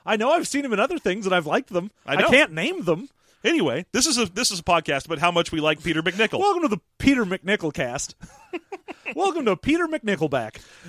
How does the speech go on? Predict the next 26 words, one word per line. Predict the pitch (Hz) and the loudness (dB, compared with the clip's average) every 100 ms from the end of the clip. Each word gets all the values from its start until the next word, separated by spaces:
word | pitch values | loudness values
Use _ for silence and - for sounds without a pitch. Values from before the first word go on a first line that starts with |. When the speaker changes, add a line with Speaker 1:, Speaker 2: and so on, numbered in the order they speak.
| 160 - | -18 -2
Speaker 2:
And | 165 | 0
that's, | 285 | 0
I | 160 175 | 0 2
know | 254 | 2
last | 226 220 - | 4 2 2
week | 202 | -4
we | 185 | -2
focused | 196 190 190 | 0 0 -2
entirely | 156 - - 226 202 | -8 -2 2 2 2
on | 170 160 | 2 0
his | 143 | -2
weird | 127 170 185 170 160 | -6 -4 -4 -4 -6
friend | - 147 165 170 | -6 -2 -2 -2
from | 127 143 | -4 -2
Ally | 131 135 | -2 -2
McBeal | 120 127 139 | -4 -4 -2
who | 143 | 0
was | 143 - | 0 0
super | 185 175 160 | -2 -4 -4
into | 165 143 | -2 -2
ladies | 139 156 151 | -2 -2 -2
that | 147 | -2
have | 131 110 | -2 -2
neck | 139 - | -2 -2
waddles. | 131 104 101 123 - | -6 -6 -6 -4 -4
<laughs> | - | -6